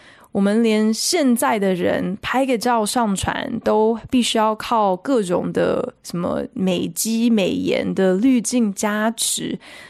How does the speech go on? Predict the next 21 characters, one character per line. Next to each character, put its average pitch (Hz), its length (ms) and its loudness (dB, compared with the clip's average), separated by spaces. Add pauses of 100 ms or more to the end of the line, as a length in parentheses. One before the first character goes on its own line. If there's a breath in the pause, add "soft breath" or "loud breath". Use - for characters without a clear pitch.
(140 loud breath)
当 294 200 2
时 208 300 0
Frida 220 440 0
根 208 220 0
本 185 220 0
就 196 220 2
没 185 180 4
有 349 140 2
再 233 180 0
在 190 240 0
乎 196 180 0
这 185 220 2
些， 180 340 -2 (360 loud breath)
非 262 200 0
常 190 440 -2
诚 214 400 2
实 - 320 -2
的 170 200 -2 (320 loud breath)
把 160 200 -6
她 190 380 -2
最 202 500 0